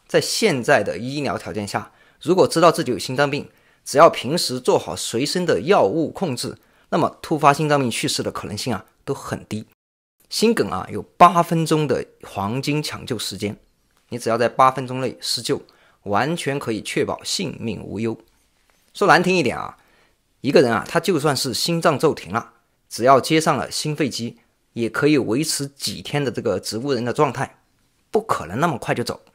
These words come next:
作为前总理，李克强走到哪里啊，都是有保镖和保健医生随行的。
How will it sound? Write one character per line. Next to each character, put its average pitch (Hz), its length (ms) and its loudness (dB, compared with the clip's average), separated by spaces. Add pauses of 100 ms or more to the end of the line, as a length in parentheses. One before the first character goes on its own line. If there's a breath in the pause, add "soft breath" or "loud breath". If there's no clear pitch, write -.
(580)
作 190 220 8
为 131 120 4
前 135 460 -2
总 123 240 0
理， - 160 -8 (340)
李 117 120 -2
克 156 120 4
强 151 220 4
走 107 160 0
到 131 140 6
哪 101 160 2
里 120 100 -2
啊， - 160 -10
都 156 80 -2
是 151 140 -6
有 131 80 -2
保 - 280 -4
镖 139 160 2
和 127 160 -4
保 - 280 -8
健 120 220 -6
医 135 120 -6
生 156 160 -6
随 101 200 -6
行 92 220 -8
的。 107 140 -8